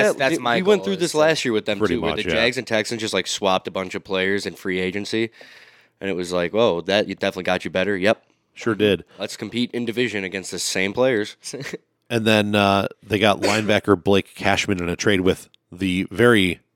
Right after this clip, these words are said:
Speaker 3: talented and powerful Jets. They were able to re-sign, uh, Grugier-Hill, Chris Conley, Justin Britt, Royce Freeman, Pharaoh Brown, Malik Collins, Christian Kirksey, who can't stay on the field for a full season to save
Speaker 2: Is
Speaker 3: his
Speaker 2: there
Speaker 3: life.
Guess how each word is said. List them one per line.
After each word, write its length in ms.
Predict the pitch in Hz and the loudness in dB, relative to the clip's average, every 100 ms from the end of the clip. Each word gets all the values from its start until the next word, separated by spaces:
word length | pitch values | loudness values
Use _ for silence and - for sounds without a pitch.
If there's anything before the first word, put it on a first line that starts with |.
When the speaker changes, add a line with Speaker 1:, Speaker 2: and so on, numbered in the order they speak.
| _ | _
Speaker 3:
talented 440 | - 196 156 98 92 | 2 6 6 6 2
and 200 | 87 78 - _ _ - | 2 -4 -12 _ _ -4
powerful 420 | 196 127 90 85 | 4 6 6 0
Jets. 360 | 90 85 - - _ - - - - _ _ _ _ - | 0 -2 -4 -12 _ -20 -20 -20 -20 _ _ _ _ 2
They 80 | |
were 80 | 165 | 6
able 140 | 175 151 | 8 8
to 80 | |
re-sign, 720 | 139 139 147 139 135 131 127 - _ _ _ | 8 8 6 6 6 2 0 -4 _ _ _
uh, 220 | 110 98 | 0 0
Grugier-Hill, 760 | 85 120 120 95 123 117 113 - - - | 6 6 8 8 10 10 10 6 -12 -2
Chris 180 | 120 - | 0 2
Conley, 480 | 113 110 107 104 | 2 2 2 0
Justin 320 | 90 107 - 92 | 2 0 0 2
Britt, 300 | 101 95 - _ _ _ _ _ | 6 6 2 _ _ _ _ _
Royce 220 | 95 92 - | -2 -2 0
Freeman, 460 | 110 101 98 92 - - | -2 0 -2 -6 -14 -4
Pharaoh 280 | 107 98 | 4 4
Brown, 340 | 90 90 87 85 | 6 2 2 -2
Malik 220 | 85 80 | -6 -6
Collins, 580 | 92 82 85 80 - - _ | -4 -4 -4 -6 -10 -10 _
Christian 340 | - 95 87 - | -8 -6 -6 -2
Kirksey, 380 | 101 - 101 | -2 0 0
who 100 | 78 | 0
can't 240 | 80 92 80 | -2 -8 -6
stay 120 | 87 | -4
on 40 | |
the 80 | 82 | -4
field 180 | 92 85 | -4 -6
for 120 | 85 | -6
a 40 | 82 | -8
full 140 | 87 | -6
season 240 | - 82 | -6 -8
to 60 | 85 | -6
save 80 | 90 | -6
Speaker 2:
Is 60 | |
Speaker 3:
his 60 | 85 | -2
Speaker 2:
there 100 | 151 | 0
Speaker 3:
life. 200 | 139 131 | 0 -2